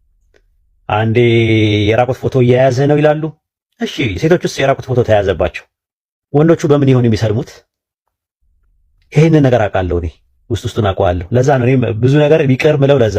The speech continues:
ነው። ይቅር በቃ ህሊናቸውን እንዳልጎዳቸው ከሚለው አንጻር እንጂ ስለ ስላሴ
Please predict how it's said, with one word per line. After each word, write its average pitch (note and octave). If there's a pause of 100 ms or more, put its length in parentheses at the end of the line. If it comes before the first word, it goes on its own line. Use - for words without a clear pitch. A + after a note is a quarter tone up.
ነው። E2 (840)
ይቅር A2 (160)
በቃ G2+
ህሊናቸውን B2+
እንዳልጎዳቸው A#2
ከሚለው G#2+
አንጻር A2+
እንጂ B2+ (880)
ስለ C#3+
ስላሴ E3+